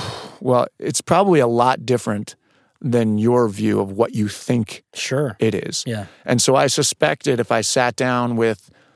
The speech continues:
Speaker 1: other people in, in my field and in other fields, we would find the same thing. And that's what I've found. So I've, I've been really lucky. And, and, you know, people in the beginning said, "Y-, you should really just stick to your industry." And I said, "I don't wanna just speak to my industry. I wanna,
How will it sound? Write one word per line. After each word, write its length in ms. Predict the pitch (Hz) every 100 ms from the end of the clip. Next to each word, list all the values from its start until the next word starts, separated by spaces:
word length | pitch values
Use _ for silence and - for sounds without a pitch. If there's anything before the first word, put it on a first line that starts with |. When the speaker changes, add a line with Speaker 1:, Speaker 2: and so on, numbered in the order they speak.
| _ _ _ _ 302
Speaker 1:
other 260 | 135 131
people 680 | - 127 110 123 117 113 120
in, 400 | 117 113 113 107 -
in 120 | 110
my 180 | 110 120
field 400 | 120 135 123 120 110
and 160 | 113
in 100 | 107
other 220 | 131 156 113
fields, 440 | 120 110 104 - -
we 260 | 110 117
would 140 | 113 107
find 240 | 113 107
the 40 | 104
same 240 | - 104
thing. 260 | 107 110 101
And 80 | 101
that's 160 | 98
what 100 | 107
I've 100 | 98
found. 320 | - 107 104
So 100 | -
I've, 160 | 104 107 -
I've 140 | 123
been 220 | 123 107
really 340 | 113 131 127 110
lucky. 480 | 107 107 - 101 - - - _ -
And, 180 | 120 -
and, 240 | 127 -
you 80 | 180
know, 120 | 165
people 280 | - 185 180
in 40 | 151
the 60 |
beginning 400 | 123 123 135 127
said, 380 | 107 120 113 101
"Y-, 180 | - 120
you 140 | - 107
should 220 | - 117
really 240 | 123 120
just 260 | 101 123 -
stick 260 | - 127 -
to 100 | 117
your 200 | 117 120
industry." 520 | 117 110 - 120 113
And 80 | 110
I 60 | 104
said, 160 | 120
"I 80 | 123
don't 160 | 143 123
wanna 200 | 135 113
just 160 | 101
speak 260 | - 101 -
to 160 | 113 104
my 260 | 104 107
industry. 320 | 104 95 -
I 40 | 101
wanna, 320 | 113 117